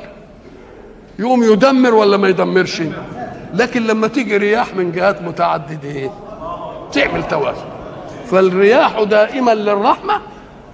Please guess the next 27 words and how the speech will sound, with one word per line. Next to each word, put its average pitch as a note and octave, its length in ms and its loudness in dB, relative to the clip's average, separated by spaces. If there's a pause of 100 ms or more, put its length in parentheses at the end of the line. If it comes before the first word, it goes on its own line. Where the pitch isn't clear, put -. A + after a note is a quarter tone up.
(160)
والريح G3+ 640 2
الواحد A3+ 640 0
دائماً A#3 380 0
لمين؟ G#3+ 500 -2 (540)
للتدمير. F#3+ 720 -4 (360)
فريح A3+ 260 4 (120)
طيبه A#3+ 400 6
معناها G#3+ 520 4
ايه؟ G3 480 6 (400)
ما F3+ 120 2
هي F3 80 2
زي F#3+ 360 4
الريح G3+ 240 0
التانيه E3+ 520 -2 (480)
اللي E3+ 180 -2
تدمر F#3 580 2
كل F3 300 0
شيء F3 380 0
بامر F3+ 360 -2
ايه؟ F3+ 320 4 (840)
بامر D3 520 -2
ربها. C3 320 -6 (1040)
حتى G3+ 300 0
اذا F#3+ 400 4
كنتم F3 500 0
في D3 140 -6
الفلك G3 340 0